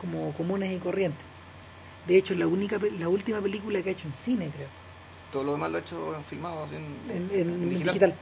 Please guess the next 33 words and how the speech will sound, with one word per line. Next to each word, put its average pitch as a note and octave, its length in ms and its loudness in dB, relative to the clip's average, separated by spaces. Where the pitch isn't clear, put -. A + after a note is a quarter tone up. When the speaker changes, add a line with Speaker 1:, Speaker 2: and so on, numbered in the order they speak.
Speaker 2:
Ya. A#2+ 140 -4
Speaker 1:
Eh, D#3 280 10
y F3 40 12
ha F3 60 8
probado F3+ 340 6
varios F3 200 2
formatos. D#3 320 -8
En, F3 120 -2
y F3 200 10
el, D#3+ 640 10
y F#3 400 4
a A3+ 120 10
su A3 160 4
modo, C4+ 640 10
Kiarostami A#3 460 8
está B3 160 6
repitiendo A3+ 460 8
un A3 60 2
poco A#3 300 4
el, A#3+ 80 6
el G3+ 140 10
trayecto G3+ 500 4
que A#3 100 2
hizo G#3+ 180 2
Godard F#3+ 380 6
en G3+ 80 2
los E3+ 180 2
ochenta. F#3 320 2
Cuando F3 280 2
Godard F#3 380 6
emergió A#3+ 600 8
de B3+ 100 6
su, G3 520 6